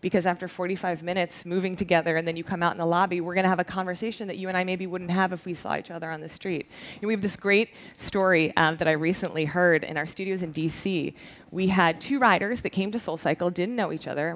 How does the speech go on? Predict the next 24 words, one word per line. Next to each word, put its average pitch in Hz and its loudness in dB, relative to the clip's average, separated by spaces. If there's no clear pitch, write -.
rode 220 -2
together, 160 2
um, 151 2
over 175 0
six, - -6
nine 170 0
months, 156 -6
and 180 6
they 185 8
had 196 6
no 208 -2
idea 233 0
what 202 2
each 190 -6
other 180 -4
did 185 -2
in 175 -4
their 160 -6
professional 160 -8
lives 160 2
and 165 -14
became, 175 -6
became 185 -4
friends. 220 -4